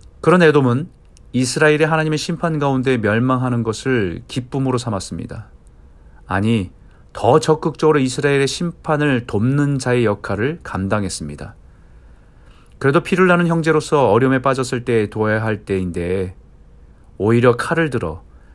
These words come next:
형제의 피를 흘린 잔인함을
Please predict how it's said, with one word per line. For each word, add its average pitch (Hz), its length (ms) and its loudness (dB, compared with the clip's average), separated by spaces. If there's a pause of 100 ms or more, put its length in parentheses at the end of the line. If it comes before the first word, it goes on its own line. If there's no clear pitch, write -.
(140)
형제의 139 720 -2
피를 139 320 -4
흘린 104 380 -2 (440)
잔인함을 104 800 -2